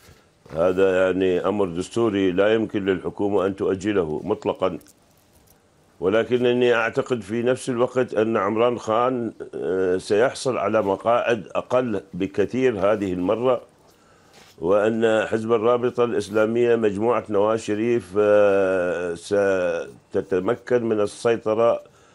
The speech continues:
الكاملة على أقليم البنجاب، وهو أكبر الأقاليم الباكستانية. وهذا الإقليم، يعني، تعداد سكانه حوالي، آه، مائة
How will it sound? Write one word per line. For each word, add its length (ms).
الكاملة 640
على 280
أقليم 480
البنجاب، 680
وهو 260
أكبر 440
الأقاليم 600
الباكستانية. 920
وهذا 840
الإقليم، 680
يعني، 480
تعداد 400
سكانه 460
حوالي، 560
آه، 200
مائة 320